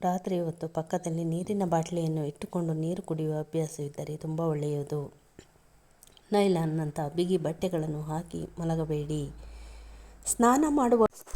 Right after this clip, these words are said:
ಗರ್ಭಿಣಿ ಸ್ತ್ರೀಯು ಸ್ನಾನ ಮಾಡುವ ಮುನ್ನ ತಮ್ಮ ಹೊಟ್ಟೆಯ ಸುತ್ತ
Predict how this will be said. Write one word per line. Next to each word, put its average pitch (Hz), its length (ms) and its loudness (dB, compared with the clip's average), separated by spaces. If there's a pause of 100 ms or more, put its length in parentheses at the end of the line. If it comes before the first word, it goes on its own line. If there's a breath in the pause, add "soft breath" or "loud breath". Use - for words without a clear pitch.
(520 loud breath)
ಗರ್ಭಿಣಿ 262 440 12
ಸ್ತ್ರೀಯು 196 600 6
ಸ್ನಾನ 220 380 2
ಮಾಡುವ 185 400 6
ಮುನ್ನ 180 340 2
ತಮ್ಮ 190 320 -2
ಹೊಟ್ಟೆಯ 190 560 2
ಸುತ್ತ 185 380 0